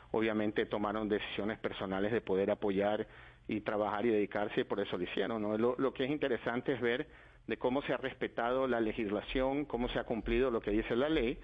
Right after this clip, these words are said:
y al mismo tiempo no han dejado de poner, eh, su compromiso con, con, con la ciudad, con el país, ante todo,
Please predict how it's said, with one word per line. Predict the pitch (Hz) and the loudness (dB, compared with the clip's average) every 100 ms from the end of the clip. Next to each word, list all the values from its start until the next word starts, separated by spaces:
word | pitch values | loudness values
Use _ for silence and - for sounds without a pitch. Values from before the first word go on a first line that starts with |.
| - - - | -14 -8 -2
y | |
al | 143 | 0
mismo | 131 135 127 | 0 0 0
tiempo | 110 117 135 117 | -2 -2 0 2
no | 107 110 | 2 0
han | 120 | 0
dejado | 110 110 110 117 107 | 0 0 2 2 2
de | 101 95 85 82 | 2 0 -2 -4
poner, | 104 104 107 117 | -2 0 2 2
eh, | 110 95 - - - - - - | 0 -2 -6 -8 -10 -12 -6 -2
su | |
compromiso | 117 120 113 110 123 120 135 | 0 0 0 0 0 -2 -2
con, | 123 110 101 | -2 -2 -2
con, | 98 98 98 98 | -4 -4 -2 -4
con | - 104 | -4 -2
la | 98 | -2
ciudad, | - 107 123 | 2 2 2
con | - 113 | -2 -2
el | 104 | -2
país, | - 90 117 131 | 0 0 2 0
ante | - 101 90 | -2 -2 0
todo, | - 151 160 | 0 2 0